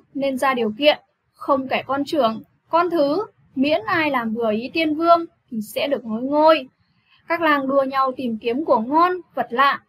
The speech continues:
trên rừng, dưới biển, dâng cho vua cha. Riêng của lang Liêu, người con thứ mười tám,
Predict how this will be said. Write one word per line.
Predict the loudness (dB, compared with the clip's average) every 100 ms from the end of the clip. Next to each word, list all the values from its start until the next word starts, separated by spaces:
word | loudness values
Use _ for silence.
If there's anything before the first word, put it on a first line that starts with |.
| _
trên | -6 -2 0
rừng, | 2 2 0 -4 _
dưới | -2 0
biển, | 2 2 0 -12
dâng | -6 -4 -4
cho | -4 -6
vua | 0 0
cha. | 0 0 2 0 -2 _ _ _ _ -14
Riêng | -2 0 0
của | 2
lang | 2 2
Liêu, | 2 6 6 4 _ -4
người | 2
con | 2 2
thứ | 2 2
mười | 2
tám, | 2 2 2 0